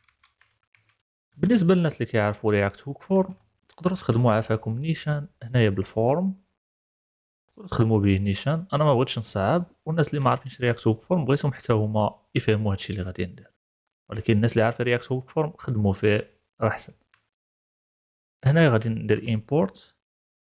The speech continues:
ديما نجيب من كومبوننت يو اي انبوت. هنايا غادي نخدم بكلاينت كومبوننت، يعني غادي نخدمو ب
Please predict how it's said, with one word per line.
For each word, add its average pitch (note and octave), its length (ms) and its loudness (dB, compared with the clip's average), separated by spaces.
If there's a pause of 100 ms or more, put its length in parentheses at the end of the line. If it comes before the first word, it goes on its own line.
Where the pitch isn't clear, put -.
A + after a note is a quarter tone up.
(320)
ديما A2 340 2
نجيب G2+ 300 2
من F#2 140 -4 (140)
كومبوننت G2+ 560 -2
يو G#2+ 120 0
اي C#3+ 380 0 (180)
انبوت. C3 520 -4 (2500)
هنايا A#3 260 4
غادي D#3 220 2
نخدم G2+ 360 2 (880)
بكلاينت F#2+ 960 0
كومبوننت، G#2+ 600 -6 (720)
يعني F#2 400 0 (1160)
غادي G2+ 140 0
نخدمو G2+ 380 2
ب F#2+ 100 -6